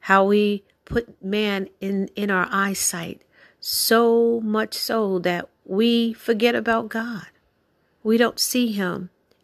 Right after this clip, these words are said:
as being all-sufficient and all-powerful because we've given that over to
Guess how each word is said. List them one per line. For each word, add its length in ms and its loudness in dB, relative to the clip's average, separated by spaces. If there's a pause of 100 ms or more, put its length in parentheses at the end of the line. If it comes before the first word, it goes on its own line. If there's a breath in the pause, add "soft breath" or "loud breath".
(340)
as 240 -6
being 440 2 (380 soft breath)
all-sufficient 920 -2
and 120 -2
all-powerful 1000 -4 (580 soft breath)
because 340 -2
we've 200 -2
given 260 0
that 160 -2
over 220 -4
to 440 -4